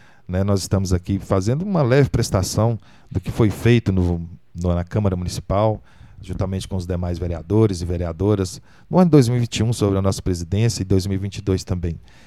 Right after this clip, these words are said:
E agradecer o espaço ao Leandro, mais uma vez, por estarmos aqui. Nós passamos pa-, estamos passando aqui uma informação. Nesse momento eu quero entrar aqui, informar também que no ano de dois mil e vinte e um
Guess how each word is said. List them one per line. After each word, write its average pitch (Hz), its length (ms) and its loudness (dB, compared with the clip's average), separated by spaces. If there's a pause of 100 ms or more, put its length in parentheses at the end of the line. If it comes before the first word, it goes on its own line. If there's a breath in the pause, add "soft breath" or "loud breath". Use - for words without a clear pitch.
(120)
E 175 60 0
agradecer 160 500 6
o - 20 10
espaço 110 440 4
ao 104 40 6
Leandro, 98 400 2
mais 95 220 -2
uma 90 140 0
vez, 95 160 -2
por 104 160 -6
estarmos 104 420 -4
aqui. 107 300 -6 (640 soft breath)
Nós 139 340 4
passamos 120 540 0
pa-, - 200 0
estamos 104 320 -4
passando 92 420 -2
aqui 120 280 -4
uma 107 80 -2
informação. 95 680 0 (560 soft breath)
Nesse 98 220 -4
momento 104 300 0
eu 110 60 0
quero 110 200 -2
entrar 98 340 -2
aqui, 104 480 -6
informar 101 460 -2
também 101 300 -2
que 117 160 -8
no 117 180 -2
ano 135 220 2
de 113 80 -8
dois 104 280 2
mil 107 120 -4
e 104 40 -8
vinte 98 220 -12
e - 60 -6
um 110 180 -4